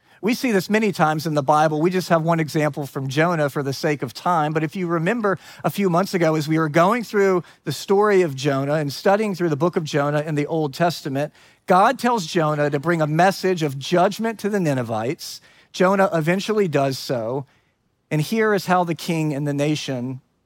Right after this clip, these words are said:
of Nineveh responds. Jonah chapter three, beginning in verse six, says, "When the king of Nineveh heard that Jonah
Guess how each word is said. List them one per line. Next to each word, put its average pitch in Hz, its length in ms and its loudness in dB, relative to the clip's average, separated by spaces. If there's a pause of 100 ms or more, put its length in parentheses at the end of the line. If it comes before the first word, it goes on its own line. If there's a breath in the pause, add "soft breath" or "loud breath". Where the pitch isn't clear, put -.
of 139 160 -4
Nineveh 139 400 0
responds. 127 800 -4 (720 soft breath)
Jonah 180 240 2
chapter 175 320 0
three, 170 240 0
beginning 160 320 0
in 151 100 -2
verse 160 220 -2
six, 165 320 -4
says, 156 200 -2
"When 156 120 -2
the 147 80 -2
king 226 320 -2
of 190 80 0
Nineveh 165 400 0
heard 185 380 0
that 147 100 -4
Jonah 156 560 -2